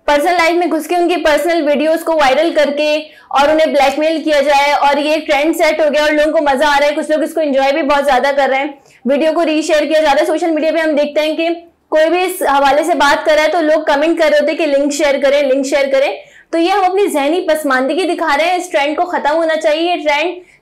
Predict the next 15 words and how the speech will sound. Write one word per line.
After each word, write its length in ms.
चाहे 160
audio 380
leaks 300
हो 80
या 140
video 360
leaks 300
हो, 40
ये 140
बहुत 260
घटिया 460
trend 380
है। 60
कोई 200
शख्स 440